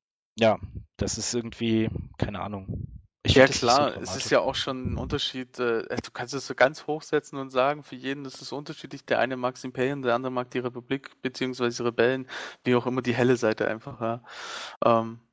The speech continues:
Speaker 2: du hast helle gegen dunkle Seite. Allein darauf trennt sich ja schon ein bisschen die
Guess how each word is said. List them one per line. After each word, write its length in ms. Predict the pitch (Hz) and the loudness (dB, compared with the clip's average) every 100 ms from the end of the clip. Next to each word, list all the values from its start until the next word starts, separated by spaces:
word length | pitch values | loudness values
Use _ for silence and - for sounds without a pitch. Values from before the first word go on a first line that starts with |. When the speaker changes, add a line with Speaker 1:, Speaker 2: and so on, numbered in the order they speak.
| _ - | _ -4
Speaker 2:
du 100 | 120 | 2
hast 300 | 135 127 - | 2 2 6
helle 260 | 135 151 135 | 8 8 2
gegen 220 | 135 127 | -6 -6
dunkle 320 | 139 151 139 | -8 -6 -6
Seite. 340 | 123 117 117 - | -2 -2 -4 -4
Allein 380 | - 117 120 120 | -2 2 2 2
darauf 480 | 113 131 131 127 - _ _ _ - | 2 2 0 -4 -8 _ _ _ -4
trennt 280 | - 127 | -2 -2
sich 180 | - 131 | -4 -4
ja 120 | 120 | -4
schon 220 | 113 117 113 | -4 -8 -8
ein 80 | |
bisschen 360 | 113 117 117 113 | -8 -6 -8 -8
die 380 | 113 110 113 | -10 -12 -14